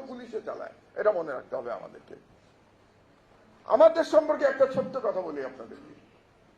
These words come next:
এ সমস্ত দেখলে খুব আবেগতাড়িত হয়ে যাই আমি। আমার সঙ্গে আফজাল সাহেব ছিলেন, আমি বরিশাল গেছিলাম একটা মামলায় হাজিবেরিতে। তো গ্রিন লাইন নামে একটা লঞ্চ আছে, সেই লঞ্চে করে আমি ফিরে আসছিলাম।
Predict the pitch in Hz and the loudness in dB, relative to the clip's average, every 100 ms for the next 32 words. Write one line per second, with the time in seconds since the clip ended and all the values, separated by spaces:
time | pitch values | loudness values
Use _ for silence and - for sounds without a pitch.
0 | _ _ _ _ _ _ - 214 226 294 | _ _ _ _ _ _ -4 -2 2 2
1 | 277 - 269 240 240 269 269 262 - 190 | 0 -2 2 2 2 0 0 -4 -4 0
2 | 208 233 233 220 208 202 180 175 170 151 | 2 2 4 4 4 0 -4 -4 -4 -4
3 | 135 113 98 - _ _ _ - 202 247 | -6 -8 -14 -20 _ _ _ -4 -2 -2
4 | 240 226 226 226 233 220 220 - - - | -2 -4 -2 -2 -2 -4 -6 -6 -4 0
5 | 196 202 165 - 143 - - _ _ _ | 0 0 -4 -6 -14 -14 -20 _ _ _
6 | _ _ _ _ _ _ - 185 247 214 | _ _ _ _ _ _ -4 -2 -2 2
7 | 254 247 294 202 185 - - - - - | 4 6 6 6 -2 -6 -18 -20 -20 -20
8 | - 196 - 214 202 196 185 165 - - | -6 -6 -2 -2 -2 -2 0 0 -4 -12
9 | _ - 196 151 110 - - - _ _ | _ 0 0 0 -8 -16 -20 -20 _ _
10 | _ _ _ 190 208 294 330 330 311 294 | _ _ _ -10 -4 -4 4 6 6 4
11 | 269 254 240 233 196 185 156 135 202 208 | 0 0 0 0 0 0 -2 0 0 0
12 | - 123 117 - 247 247 214 214 208 196 | -4 -12 -8 -4 -2 -2 -2 -4 -4 -8
13 | 190 196 139 - - - | -10 -10 -10 -10 -18 -20